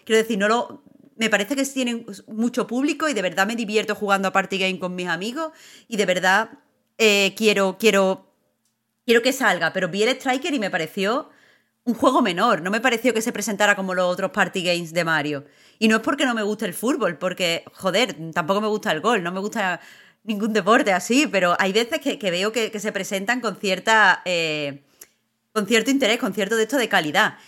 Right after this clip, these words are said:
Y ya entrando a, a lo de, eh, el Mario Kart, a mí sí que me parece mal.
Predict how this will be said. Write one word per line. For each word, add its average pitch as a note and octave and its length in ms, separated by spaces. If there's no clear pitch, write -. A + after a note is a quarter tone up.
Y G3 140
ya G#3 100
entrando B3+ 640
a, G3+ 160
a F#3 220
lo F#3 160
de, E3 480
eh, E3 460
el D#3 100
Mario G3 340
Kart, A3 400
a F#3+ 100
mí G3 140
sí F#4 100
que B3 60
me F#3+ 100
parece F3 320
mal. D#3+ 380